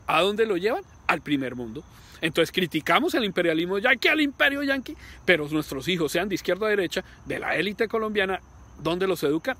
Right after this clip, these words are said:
Aquí, mijito, porque aquí están las posibilidades. Entonces eso genera mucha indignación, eso genera mucha tristeza, mucho dolor de patria. Eh,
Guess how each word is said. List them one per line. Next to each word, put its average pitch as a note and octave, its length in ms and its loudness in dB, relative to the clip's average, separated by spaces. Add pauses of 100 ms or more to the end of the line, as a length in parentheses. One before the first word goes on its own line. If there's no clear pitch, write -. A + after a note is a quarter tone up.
Aquí, - 260 -2
mijito, F#3 320 -4
porque D3+ 240 -6
aquí C#3+ 140 -6
están D3+ 180 -6
las D#3 140 -6
posibilidades. A#2+ 600 -8 (640)
Entonces G#3 360 2
eso A#3+ 240 -2
genera G3+ 300 -2
mucha G#3+ 240 -6
indignación, F3+ 580 -4 (1040)
eso G#3 200 0
genera F3+ 300 2
mucha G#3 260 -2
tristeza, F3+ 460 -4
mucho G#3 300 0
dolor F3+ 320 2
de F#3 100 -2
patria. C#3+ 400 -4 (260)
Eh, E3+ 480 -2